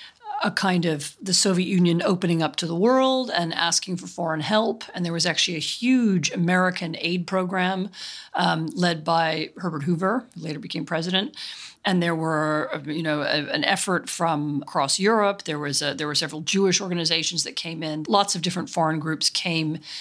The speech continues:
and offered famine aid and helped end the famine. And of course, that's dramatically different from what happened in nineteen thirty-three, when not only did the Soviet Union not admit that there was a famine, they actually prevented any outside knowledge of it from getting out.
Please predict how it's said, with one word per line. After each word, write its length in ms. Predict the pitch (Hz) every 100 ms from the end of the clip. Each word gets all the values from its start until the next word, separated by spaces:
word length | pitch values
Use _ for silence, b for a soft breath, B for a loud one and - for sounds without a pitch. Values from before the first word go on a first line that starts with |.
| B B
and 120 | 185
offered 380 | - 160 - 160
famine 440 | 139 170 165 165 -
aid 400 | - 233 175 175
and 180 | - 180
helped 280 | 160 156 156
end 160 | 147
the 20 |
famine. 480 | 147 151 147 139 - B B B B B -
And 120 | 190
of 100 | 180
course, 260 | - 190 -
that's 500 | 202 185 185 - -
dramatically 680 | 220 185 185 202 202 196 180
different 360 | 175 180 160
from 140 | - 160
what 120 | 156
happened 340 | 160 147 160
in 80 | 151
nineteen 260 | 143 143 151
thirty-three, 680 | 139 135 - 262 202 160 180
when 360 | 185 175 175
not 180 | 170 165
only 280 | 190 196 170
did 260 | 151 156
the 80 | 147
Soviet 280 | 151 170 165
Union 280 | 165 156 151
not 280 | 156 - -
admit 340 | 165 185 233
that 120 | - 151
there 120 | 147
was 160 | 147
a 40 | 151
famine, 500 | - 147 147 156 180 B B B B
they 140 | 185 175
actually 340 | 165 - 180
prevented 640 | - 190 185 196 185 180 165
any 260 | 165 165
outside 480 | - 151 - 160 151
knowledge 320 | 156 156 151
of 140 | 151 139
it 120 | 139
from 160 | 165
getting 280 | 151 147 160
out. 320 | 180 170 160